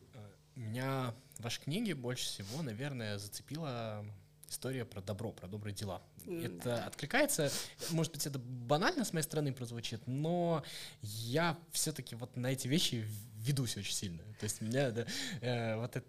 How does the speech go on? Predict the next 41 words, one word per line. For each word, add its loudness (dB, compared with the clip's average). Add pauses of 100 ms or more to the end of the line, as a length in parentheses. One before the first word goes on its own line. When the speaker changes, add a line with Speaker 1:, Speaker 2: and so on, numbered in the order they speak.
(120)
Speaker 1:
история, 0
когда 0
человек 0
говорит, 0
что -2
давайте -2
просто 0
делать -2
добро, 0 (240)
Speaker 2:
Мгм. -2
Speaker 1:
там 4
неважно 8
даже, 12
там 6
у 2
вас 6
три 6
мотивации 10
описаны, 6
неважно 10
даже 4
какая 8
из 2
них, 4 (240)
Speaker 2:
Мгм. 2
Speaker 1:
но 8
если 8
человек 10
делает 6
добро, 2
там -2
какие-то -8
мотивации -2
лучше, 2
хуже, 4
это 0
Speaker 2:
Мгм. 4
Speaker 1:
само 4
по -6
себе -2
цепляет. -4